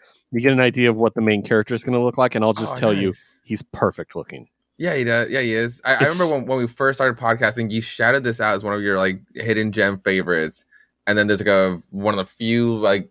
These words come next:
Speaker 2: um, movie rental spots in the world, basically. And we, we had one here in P D X, um, Movie Madness. I remember I sent you, they had, like, the box set D V D that you can
Speaker 1: Mm-hmm.
Speaker 2: just rent it out if you wanna watch it. And it's like, <sighs> I, I'm curious to actually, like, d-, uh, dive into this too.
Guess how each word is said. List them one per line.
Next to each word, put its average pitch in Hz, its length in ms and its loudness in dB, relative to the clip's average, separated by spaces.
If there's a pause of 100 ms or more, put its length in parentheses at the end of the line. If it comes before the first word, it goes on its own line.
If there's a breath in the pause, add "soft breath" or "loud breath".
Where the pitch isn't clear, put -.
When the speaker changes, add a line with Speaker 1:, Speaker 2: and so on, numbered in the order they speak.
(140)
Speaker 2:
um, 85 500 0 (380)
movie 110 320 0
rental 101 340 0
spots 85 520 -4 (300)
in 202 120 2
the 170 80 4
world, 139 180 2
basically. 107 340 -2
And 101 100 2
we, 98 100 -2
we 101 120 -2
had 113 160 2
one 110 120 -2
here 107 100 -2
in 98 80 -6
P 104 140 -4
D 98 100 0
X, 90 400 0
um, 82 560 -2
Movie 107 200 2
Madness. 95 360 0
I 98 40 -2
remember 104 180 2
I 98 80 2
sent 98 260 -6
you, 92 220 -2
they 98 80 -4
had, 98 100 -2
like, 92 120 -2
the 98 80 -6
box 90 340 -2
set 90 120 -2
D 90 140 -6
V 85 80 -8
D 87 300 -6 (260 soft breath)
that 107 60 2
you 113 60 4
can - 20 2
Speaker 1:
Mm-hmm. 110 80 2
Speaker 2:
just - 100 -2
rent 95 180 0
it 85 60 0
out 87 120 2
if 85 40 -8
you 85 60 -4
wanna 82 160 0
watch 82 260 0
it. 78 140 0
And 78 80 -6
it's - 100 -10
like, 78 260 -4 (320 loud breath)
<sighs> - 320 -20
I, 113 260 2
I'm 110 120 2
curious 104 280 2
to 87 80 0
actually, 90 260 -2
like, 82 160 -4 (100)
d-, - 80 -8
uh, 80 200 -2
dive 80 200 -2
into 85 180 -8
this 73 140 -8
too. 78 280 -4